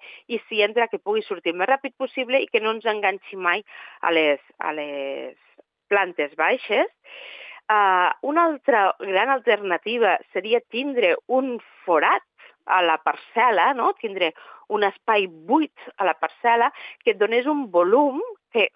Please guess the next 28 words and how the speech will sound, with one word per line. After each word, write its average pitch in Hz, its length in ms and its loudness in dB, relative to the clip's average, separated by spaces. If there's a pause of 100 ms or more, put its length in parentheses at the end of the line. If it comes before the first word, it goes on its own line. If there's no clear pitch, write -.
quan 196 240 0
hi 185 100 -2
hagués 247 280 0
massa 269 260 0
aigua 247 320 2
es 202 240 -4
pogués 196 400 -2
omplir. 160 380 -4 (600)
D'aquesta 185 340 0
manera 240 520 2 (180)
tindríem 226 460 0 (180)
un, 196 340 -6 (240)
un 277 200 0 (260)
reservori 214 880 2 (300)
de, 190 220 2 (360)
de 160 120 4 (280)
metres 247 480 0
cúbics 311 380 0 (260)
que 220 140 2
ja 233 100 4
no 247 100 0
que 247 120 2
els 202 100 -4
hi 240 80 -6
caldria 208 320 0
estar 202 160 -2
en 202 80 -8
superfície, 240 560 -4